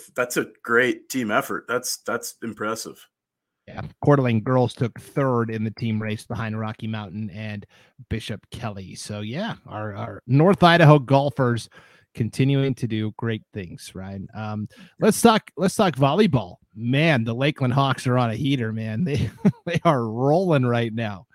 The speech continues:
Speaker 1: Yeah. No, the Hawks are doing phenomenal. I mean, obviously, I think they beat the second five A team in six days. They beat Lewiston, uh, in straight sets, twenty-five eighteen, twenty-five twenty-two, and twenty-five ten.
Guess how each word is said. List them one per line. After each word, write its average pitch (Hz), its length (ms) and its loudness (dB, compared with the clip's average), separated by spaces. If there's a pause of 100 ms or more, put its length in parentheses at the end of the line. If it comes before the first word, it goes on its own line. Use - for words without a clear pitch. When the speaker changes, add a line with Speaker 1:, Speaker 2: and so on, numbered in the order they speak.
(640)
Speaker 1:
Yeah. 120 240 -2 (240)
No, 135 200 0
the 123 80 -4
Hawks 143 280 0
are 143 60 -4
doing 135 200 -4
phenomenal. 113 540 -8
I - 20 -8
mean, 110 160 -8
obviously, 113 320 -8
I - 20 -4
think 123 180 -10
they 113 80 -6
beat 120 220 -8
the 104 80 -10
second 120 440 -4
five 113 300 0
A 113 120 -2
team 113 400 -8 (520)
in 110 160 -6
six - 400 -4
days. 120 300 0
They 113 100 -6
beat 113 260 -4
Lewiston, 107 600 -6 (440)
uh, 104 280 -4
in 104 200 -8
straight - 400 -4
sets, - 640 -6
twenty-five 113 540 -6
eighteen, 110 360 -10
twenty-five 107 500 -8
twenty-two, 107 440 -10
and 98 80 -12
twenty-five 104 460 -8
ten. 107 420 -12